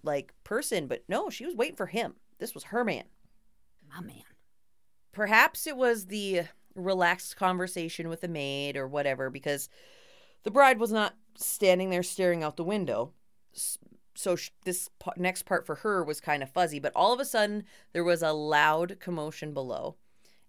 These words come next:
Speaker 1: and the bride looked down and shrieked and ran out of the room. The maid was like,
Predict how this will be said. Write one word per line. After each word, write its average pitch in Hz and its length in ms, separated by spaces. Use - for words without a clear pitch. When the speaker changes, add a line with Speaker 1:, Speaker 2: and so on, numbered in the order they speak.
Speaker 1:
and 160 160
the 156 60
bride 170 280
looked 220 200
down 165 400
and 139 280
shrieked 202 800
and 135 380
ran 214 260
out 196 140
of 160 80
the 139 80
room. 113 380
The 156 100
maid 165 260
was 156 180
like, 135 160